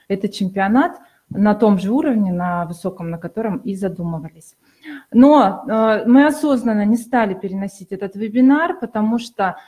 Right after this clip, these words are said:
в любом случае вся основная подготовительная работа у нас должна быть закончена в срок, потому что регламентом предусмотрено проведение всех основных вот этих точек подготовительных,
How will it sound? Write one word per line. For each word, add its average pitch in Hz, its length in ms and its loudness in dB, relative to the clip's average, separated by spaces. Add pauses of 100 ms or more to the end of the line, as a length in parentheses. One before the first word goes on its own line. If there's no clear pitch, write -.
(120)
в 190 120 -8
любом 233 320 0
случае 285 420 -4
вся 240 320 0
основная 226 720 2
подготовительная 190 840 -8
работа 226 420 -4
у 202 100 0
нас 226 240 2
должна 202 460 -2
быть 226 180 0
закончена 190 600 -6
в - 60 -20
срок, - 460 -10 (300)
потому 220 320 2
что 254 140 0
регламентом 214 720 0
предусмотрено 254 1080 2 (680)
проведение 214 640 2
всех 214 240 -4
основных 214 580 0
вот 196 140 -6
этих 190 220 -10
точек 196 380 -6
подготовительных, 170 720 -12